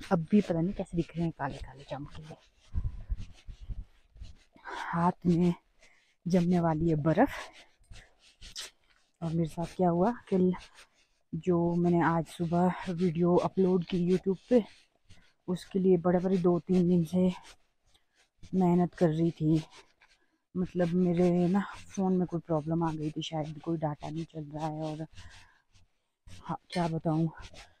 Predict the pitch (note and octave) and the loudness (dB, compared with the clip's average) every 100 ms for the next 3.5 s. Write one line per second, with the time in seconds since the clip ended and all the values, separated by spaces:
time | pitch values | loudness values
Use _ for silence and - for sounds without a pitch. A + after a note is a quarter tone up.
0 | _ - - E3+ E3 D3+ E3 F3 E3+ - | _ -20 -6 -2 2 2 2 2 0 0
1 | F3 F3 - - _ - _ _ - - | 0 -2 -4 -16 _ -20 _ _ -20 -12
2 | F3 E3+ D#3+ F3 F3+ - F3+ F3 D#3 F3 | -6 -4 0 0 0 -2 -2 -2 -2 -4
3 | D#3 G#3 G3+ - E3+ | 0 0 -2 -4 -6